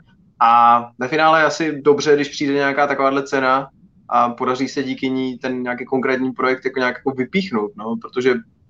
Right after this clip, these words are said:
za-, zatím mi přijde, že většina těchto těch krátkých seriálů mi tím či oním způsobem nakonec prostě utekla mezi prsty,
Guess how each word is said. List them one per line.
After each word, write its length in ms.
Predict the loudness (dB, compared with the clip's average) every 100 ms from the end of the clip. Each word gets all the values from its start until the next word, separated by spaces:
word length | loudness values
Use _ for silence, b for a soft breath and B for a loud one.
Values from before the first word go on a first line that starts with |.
| _ -20 -6
za-, 140 | 0 2
zatím 260 | 2 4 4
mi 100 | 4
přijde, 460 | 2 2 2 2 -4 B B -6
že 540 | -2 2 4 4 2 4
většina 460 | 4 4 2 0
těchto 180 | 2 0
těch 140 | -2
krátkých 380 | 0 0 0 -2
seriálů 360 | 2 4 4 2
mi 260 | 0 -2 -6
tím 200 | -4 -2
či 160 | -2 0
oním 240 | 0 0
způsobem 640 | -4 -8 2 4 4 -2 -2
nakonec 440 | -2 0 2 2
prostě 360 | -2 -4 2 0
utekla 560 | 0 -12 -4 -2 2
mezi 200 | 2 4
prsty, 440 | 2 0 2 2